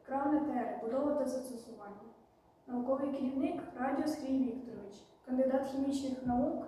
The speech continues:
доцент, завідувач науковою частиною Донецького національного університету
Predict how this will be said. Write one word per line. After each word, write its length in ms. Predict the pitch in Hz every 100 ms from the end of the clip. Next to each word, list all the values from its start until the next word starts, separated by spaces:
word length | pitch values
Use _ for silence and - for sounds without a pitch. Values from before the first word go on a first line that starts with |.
| -
доцент, 520 | 247 247 269 294 294 - - - -
завідувач 600 | 247 262 262 269 262 254
науковою 480 | 247 247 247 247 247
частиною 480 | 247 - 269 277 262 240
Донецького 440 | 247 247 247 240 240
національного 720 | 233 233 233 233 233 233 226
університету 680 | 233 226 233 - 262 294